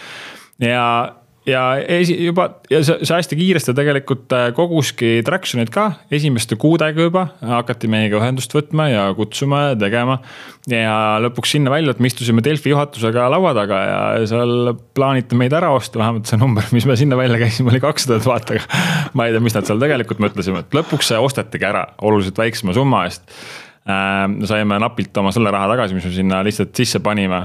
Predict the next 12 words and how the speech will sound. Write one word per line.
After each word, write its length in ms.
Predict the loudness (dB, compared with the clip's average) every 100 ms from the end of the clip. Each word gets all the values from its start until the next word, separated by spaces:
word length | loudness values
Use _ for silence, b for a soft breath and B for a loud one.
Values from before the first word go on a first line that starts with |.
| -2
Oma 220 | 2 4 4
aega 160 | 2 0
tagasi 340 | 0 0 -2
ei 60 | -2
saanud, 260 | 0 0 0
oma 160 | 2 2
aastat, 260 | 2 -4 -4
aga 300 | -2 0 -2
meil 240 | -2 -2 0
tegelikult 320 | 0 -2 -4
tekkis 240 | -6 -6
sealt 80 | -8